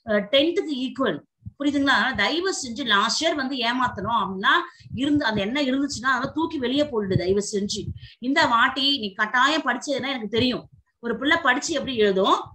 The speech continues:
ஒரு பிள்ளை பார்த்து எப்படி எழுதும், ஒரு பிள்ளை கேட்டு எப்படி எழுதும்ன்ற வித்தியாசம் ஒரு teachers கண்டிப்பா தெரியும். அந்த மாதிரி உன்னோட exam பேப்பர்ல ஏதாவது வித்தியாசம் நான் கண்டுபிடிச்சேன்னா அந்த பேப்பருக்கு ஜீரோ தான் மதிப்பெண் போடப்படும். தயவு செஞ்சு யாரும் மறந்துடாத,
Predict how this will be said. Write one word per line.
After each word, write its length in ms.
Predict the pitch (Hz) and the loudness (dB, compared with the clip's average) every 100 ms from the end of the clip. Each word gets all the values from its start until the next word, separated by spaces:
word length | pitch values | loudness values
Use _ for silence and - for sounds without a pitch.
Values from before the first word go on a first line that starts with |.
| - | -16
ஒரு 140 | 240 302 | -8 -4
பிள்ளை 180 | 302 320 | 0 0
பார்த்து 360 | 269 311 330 | 2 2 2
எப்படி 220 | 240 254 | -4 -4
எழுதும், 240 | 220 202 277 | -2 -2 -2
ஒரு 140 | 214 | -2
பிள்ளை 240 | 233 254 - | -4 -8 -4
கேட்டு 500 | 262 302 302 302 262 | 0 0 0 0 0
எப்படி 200 | 202 220 | 0 0
எழுதும்ன்ற 440 | 185 196 196 190 | 0 0 -2 -2
வித்தியாசம் 380 | 180 226 240 262 | -4 -6 -8 -6
ஒரு 100 | 202 | -8
teachers 280 | 226 247 - | -10 -12 -8
கண்டிப்பா 680 | 190 214 269 277 247 226 254 | -4 -2 0 -2 -2 -2 -2
தெரியும். 460 | 233 180 175 202 170 _ - - - | 0 -2 -2 -2 -4 _ -20 -20 -6
அந்த 280 | 262 285 320 | 0 2 4
மாதிரி 300 | 262 269 311 | 4 2 0
உன்னோட 220 | 269 220 | -2 0
exam 320 | 208 202 302 277 | -2 -2 -2 -2
பேப்பர்ல 280 | 202 226 | -6 -4
ஏதாவது 300 | 208 202 254 | -2 2 0
வித்தியாசம் 300 | 233 269 254 | 0 -6 -8
நான் 120 | 214 208 | -4 -2
கண்டுபிடிச்சேன்னா 580 | 254 330 247 226 214 233 | -2 -2 -4 -4 -2 -2
அந்த 240 | 185 175 | -2 -4
பேப்பருக்கு 440 | 240 277 277 277 226 165 | -2 -2 -2 -4 -6 -2
ஜீரோ 300 | 247 262 220 | 0 0 0
தான் 160 | 226 | -2
மதிப்பெண் 400 | 196 190 202 214 | -2 -4 -4 -4
போடப்படும். 520 | 190 185 180 165 196 160 - _ _ _ | -4 -6 -4 -2 -2 -4 -10 _ _ _
தயவு 340 | 196 254 294 247 | -2 0 0 -2
செஞ்சு 240 | 202 202 247 | -4 -4 -2
யாரும் 360 | 185 190 226 | -2 -2 -2
மறந்துடாத, 500 | 175 175 170 160 165 | -2 -4 -2 -2 0